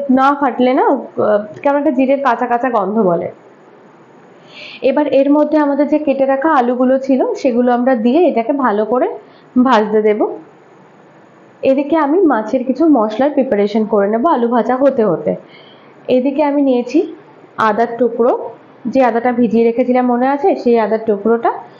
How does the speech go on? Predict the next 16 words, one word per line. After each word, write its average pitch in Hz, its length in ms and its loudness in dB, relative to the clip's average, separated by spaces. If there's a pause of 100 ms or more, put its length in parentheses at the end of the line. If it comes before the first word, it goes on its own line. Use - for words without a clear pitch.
(240)
আর 254 220 2
নিচ্ছি 277 540 -2 (360)
এখানে 240 540 0 (280)
লাল 226 440 4
লঙ্কার 214 400 0
গুঁড়ো, 247 340 0 (420)
মানে 233 180 0
শুকনো 269 360 0
লঙ্কার 214 380 0
গুঁড়ো, 220 340 0 (320)
আর 226 220 2
নিলাম 240 400 2
এটা 254 260 -2 (140)
জিরের 226 340 2
গুঁড়ো। 240 360 0 (340)
হ্যাঁ, 285 300 -2